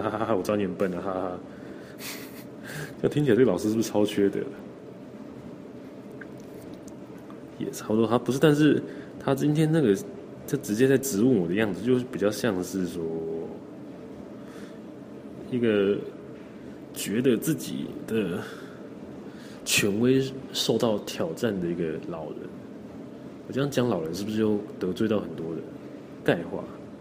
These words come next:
是，是那个吗？<laughs> 最近很红的那个失败的人类。呵呵，没有啦，我当然是懂他背后的动机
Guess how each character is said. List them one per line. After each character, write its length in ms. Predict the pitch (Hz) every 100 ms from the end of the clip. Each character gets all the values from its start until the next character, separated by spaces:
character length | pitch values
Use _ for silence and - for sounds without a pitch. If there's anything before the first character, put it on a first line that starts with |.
| - - - -
是， 80 | 123 120
是 140 | 127
那 80 | 117
个 120 | 107
吗？ 200 | 98 95 - - - - -
<laughs> 440 | 156 147 - -
最 140 | - 127
近 140 | 123
很 120 | 107
红 220 | 98 92 95
的 60 |
那 100 | 98
个 120 | 98 - - - -
失 260 | - - 135
败 180 | 131 110
的 80 | 98
人 280 | 95 90 98
类。 180 | 95 - - - - - - - - - - - - - - - - - - -
呵 120 | 101
呵， 200 | 98 98 95 -
没 80 | 95
有 80 | 92
啦， 80 | 87 - - - - - - - -
我 100 | 104
当 140 | 117
然 120 | 113
是 80 | 113
懂 220 | 117 92
他 120 | 95 101
背 180 | 107
后 140 | 92 98
的 100 | 90
动 220 | 92 87
机 160 | 82